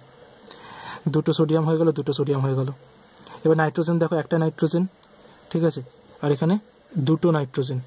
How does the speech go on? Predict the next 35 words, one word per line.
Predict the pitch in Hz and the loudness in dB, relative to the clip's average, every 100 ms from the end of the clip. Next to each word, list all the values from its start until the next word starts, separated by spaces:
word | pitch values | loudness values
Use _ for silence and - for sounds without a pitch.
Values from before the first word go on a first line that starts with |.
| - | -4
তাহলে | 147 147 | 0 2
আমি | 151 | 0
এখানে | 165 190 214 - - - - 131 | 0 -2 -4 -14 -20 -8 -4 -2
দুটো | 139 151 | 0 0
নাইট্রোজেন | 139 131 139 143 131 | -2 -2 -2 -2 -2
করে | 139 | -2
দেবো। | 131 135 - - - - - - | -2 -4 -10 -20 -20 -20 -10 0
তাহলে | 156 156 | 2 2
দুটো | 151 175 165 | 0 0 0
সোডিয়াম, | 170 180 190 202 _ - 135 | 0 2 2 -2 _ -8 -4
দুটো | 143 156 | 0 2
নাইট্রোজেন, | 151 131 151 180 202 _ - 131 | 0 -2 0 0 -2 _ -6 -4
দুটো | 139 156 160 | 0 0 0
সোডিয়াম, | 147 160 196 214 - - | 0 0 0 -2 -10 -4
দুটো | 139 147 | 0 0
নাইট্রোজেন। | 135 131 127 131 - - - - - - | 0 -4 -4 -6 -10 -20 -20 -20 -6 0
সালফার | 160 180 160 | 0 0 -2
দেখো, | 165 175 | -2 -2
এখানে | 156 160 | -2 -2
একটা | 147 160 | -2 -2
সালফার, | 175 160 160 | 0 0 0
এখানে | 147 147 | 0 -2
একটা | 131 139 | -4 -4
সালফার, | 139 135 127 | -4 -4 -4
ঠিক | 160 143 | -4 -4
আছে। | - - - - - - - - - - - - - - - - - - - - 160 | -6 -14 -20 -20 -20 -20 -20 -20 -20 -20 -20 -20 -20 -20 -20 -20 -20 -16 -14 -2 2
এবার | 170 | 2
পড়ে | 170 170 | 2 2
রয়েছে | 170 175 | 2 0
কি? | 180 | 0
হাইড্রোজেন | 143 135 151 165 156 | 0 0 0 0 0
আর | 135 | -2
অক্সিজেন। | - 131 127 - 151 | -4 -4 -4 -4 -2
আগে | 151 | 0
হাইড্রোজেন, | 139 127 131 - | -2 -2 -6 -6